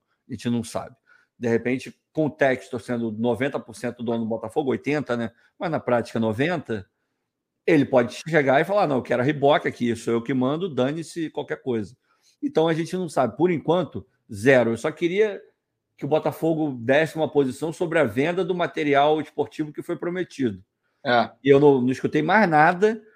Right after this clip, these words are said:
Speaker 1: e que, porra, tão perdendo grana com isso. Tão perdendo grana.
Speaker 2: Em tese, em tese, tá no prazo ainda,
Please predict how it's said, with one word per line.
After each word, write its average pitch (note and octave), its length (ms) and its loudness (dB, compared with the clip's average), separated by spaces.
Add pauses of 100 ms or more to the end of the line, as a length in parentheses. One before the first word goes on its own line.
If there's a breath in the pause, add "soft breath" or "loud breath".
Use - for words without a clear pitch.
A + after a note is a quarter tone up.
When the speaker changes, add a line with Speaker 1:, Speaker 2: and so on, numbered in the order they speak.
(140)
Speaker 1:
e B2+ 100 -6
que, D3 80 -2
porra, B2 460 0 (120)
tão D3 140 2
perdendo D#3+ 400 2
grana E3+ 280 0
com D#3+ 140 -4
isso. A#2 320 -6 (220)
Tão B2+ 140 -2
perdendo F3+ 400 -4
grana. A#2 340 -8 (200)
Speaker 2:
Em G3 260 4
tese, G#3 760 6 (140)
em F3+ 180 0
tese, E3+ 840 2 (920 soft breath)
tá D3 120 4
no G3 100 0
prazo F3+ 380 6
ainda, C3 400 0